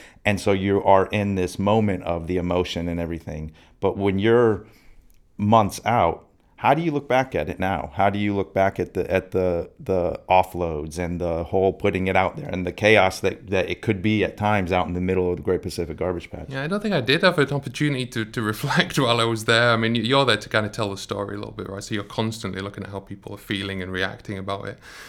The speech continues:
Speaker 2: I was there from a, a kind of an operational role and a management role, I guess. So, so my, my job, as soon as the system is out of the water, we're not catching plastic anymore, right? So as soon as it comes on the deck and we're doing that extraction,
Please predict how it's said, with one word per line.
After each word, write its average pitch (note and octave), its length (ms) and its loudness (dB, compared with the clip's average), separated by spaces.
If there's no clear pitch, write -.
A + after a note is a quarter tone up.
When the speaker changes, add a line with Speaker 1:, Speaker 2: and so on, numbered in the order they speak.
Speaker 2:
I B2+ 100 8
was C3+ 140 6
there A#2 160 8
from G2+ 420 -2
a, G#2+ 100 -6
a G2+ 140 -6
kind G#2 240 2
of G2+ 80 -2
an G#2 80 2
operational A2 720 0
role B2+ 240 -2
and G#2+ 100 -6
a - 20 -8
management A2 440 -6
role, G#2 180 -4
I G#2 60 -6
guess. G#2 160 -6
So, G#2+ 180 -2
so A2+ 160 -2
my, A2+ 380 0
my A2+ 180 0
job, G#2+ 260 2
as G#2 100 -4
soon C#3 180 2
as A#2 80 -2
the A#2 80 2
system A#2 320 -2
is G2+ 80 -2
out G#2 120 0
of F#2+ 60 -4
the F#2+ 60 -6
water, G2+ 260 0
we're G2 80 -2
not G2 160 -6
catching - 320 -10
plastic - 460 -12
anymore, G2 380 -14
right? G#2 180 -14
So - 100 -18
as G2+ 100 -10
soon C3+ 240 2
as A2+ 80 2
it G#2+ 140 -2
comes G#2 220 -4
on G2 100 -6
the F#2+ 80 -4
deck G2 240 -4
and G#2 80 -6
we're F#2+ 80 -4
doing G2 200 -2
that G2 120 -6
extraction, G2+ 640 -4